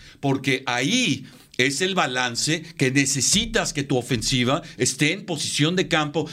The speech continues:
no nada más la veinticinco, que estén en la treinta, la treinta y cinco, que haya un regreso, que, un regreso de patada de despeje. No es posible que los equipos especiales se pasen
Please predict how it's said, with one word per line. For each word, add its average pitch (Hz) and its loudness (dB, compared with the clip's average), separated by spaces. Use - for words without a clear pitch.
no 170 4
nada 254 2
más 247 0
la 262 0
veinticinco, 208 0
que - 0
estén 147 0
en 220 -4
la 160 -2
treinta, 151 -2
la 139 -4
treinta 113 -4
y 104 -2
cinco, 170 0
que - -2
haya 143 2
un 196 -2
regreso, 160 -2
que, 131 0
un 139 -2
regreso 170 -2
de 175 -2
patada 143 -2
de 175 2
despeje. 165 0
No 160 2
es 226 -2
posible 147 0
que 120 2
los 120 -2
equipos 180 -2
especiales 143 0
se 135 -2
pasen 151 -2